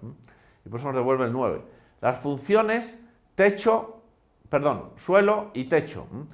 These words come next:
Suelo es el entero inferior, por eso el tres, suelo de tres con dos es tres, cielo es el entero inmediatamente superior, el, el cielo de tres con dos es cuatro,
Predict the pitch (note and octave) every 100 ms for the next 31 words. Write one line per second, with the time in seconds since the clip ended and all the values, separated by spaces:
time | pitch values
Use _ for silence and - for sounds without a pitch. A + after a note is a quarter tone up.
0 | - - - G3 G3+ G#3 D#3+ C#3 B2+ D#3+
1 | E3+ F#3 F3+ G#3+ A3+ - B2+ D3 E3 C#3+
2 | C3+ C#3 - - D3+ D3+ D3 C3+ C#3+ D3
3 | D3 E3+ G#3+ G#3+ - _ _ _ _ _
4 | E3+ F#3+ E3 - D#3+ E3 - C3 B2+ B2+
5 | E3+ C3+ F2 - G#2 A#2+ D3 D3 D3+ D#3
6 | E3 F#3+ A3+ - G#2 A2+ - G#2 A2+ A2
7 | - D3+ D3 A2+ A2+ C#3 C3+ C3+ C#3 C#3+
8 | G3 G3 G3 G#3